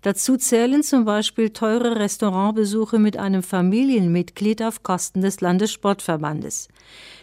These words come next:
Die Ausrichtung einer Geburtstagsfeier für den saarländischen Innenminister Klaus Bullion, C D U, bleibt hingegen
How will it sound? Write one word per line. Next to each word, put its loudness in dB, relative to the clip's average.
Die -2
Ausrichtung 0
einer 0
Geburtstagsfeier -2
für -4
den 0
saarländischen 0
Innenminister 2
Klaus -4
Bullion, 0
C -2
D 2
U, 0
bleibt 0
hingegen 4